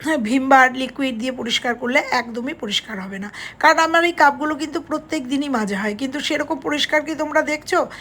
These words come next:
না, দেখছো না, কারণ এই ডিপ ক্লিনিং করতে গেলে এই Colgate আর একটু লেবুর খুব দরকার হয়। এগুলো দিলে তোমরা দেখতে পাবে যে একটু মাখিয়ে রাখার পরেই তোমরা দেখতে পাবে যে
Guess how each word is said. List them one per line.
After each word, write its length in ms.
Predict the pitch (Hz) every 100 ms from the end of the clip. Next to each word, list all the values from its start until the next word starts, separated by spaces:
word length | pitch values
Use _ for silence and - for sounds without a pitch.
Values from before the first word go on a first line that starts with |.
| - - 247
না, 240 | 226 208
দেখছো 380 | 233 277 - 233
না, 120 | 208
কারণ 260 | - 262 269 -
এই 140 | 285
ডিপ 220 | 247 320 320
ক্লিনিং 340 | 311 302 285
করতে 300 | 277 262 269
গেলে 340 | 254 262 339 392 - - -
এই 160 | 254 254
Colgate 460 | 277 277 294 339 320
আর 80 | 254
একটু 220 | - 277
লেবুর 360 | 240 240 302 -
খুব 280 | - 320 240
দরকার 380 | 214 190 - 202
হয়। 160 | 202 196 - -
এগুলো 300 | - 262 311
দিলে 280 | 277 277 302
তোমরা 260 | 294 247 254
দেখতে 320 | 247 247 302
পাবে 240 | 285 262
যে 100 | 254
একটু 240 | 262 - 330
মাখিয়ে 340 | 294 254 285
রাখার 260 | 247 240 247
পরেই 300 | 247 226 311
তোমরা 280 | 285 220 208
দেখতে 320 | 208 208 262
পাবে 300 | 247 262 339
যে 240 | 254 254